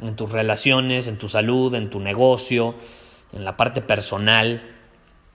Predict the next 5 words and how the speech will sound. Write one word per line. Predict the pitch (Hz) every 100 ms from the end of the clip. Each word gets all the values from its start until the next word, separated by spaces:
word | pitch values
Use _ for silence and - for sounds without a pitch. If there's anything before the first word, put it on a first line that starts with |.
| _ _ _ - -
Y | 127 127 127 127 -
créeme, | 139 123 107 -
vas | 117 131
a | 143
vivir | 123 131 135 131